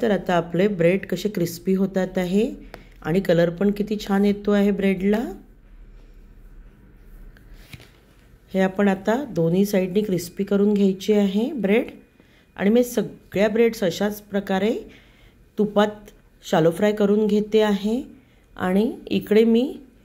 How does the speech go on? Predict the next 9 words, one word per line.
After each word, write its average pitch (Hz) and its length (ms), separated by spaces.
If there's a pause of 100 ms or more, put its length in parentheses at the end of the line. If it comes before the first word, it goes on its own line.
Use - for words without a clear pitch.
(100)
शुगर 202 300
सिरप 214 380
करायला 208 360
घेतलेला 202 580
आहे. 202 340 (1900)
त्यात 214 240
मी 269 280
एक 220 280
वाटी 247 600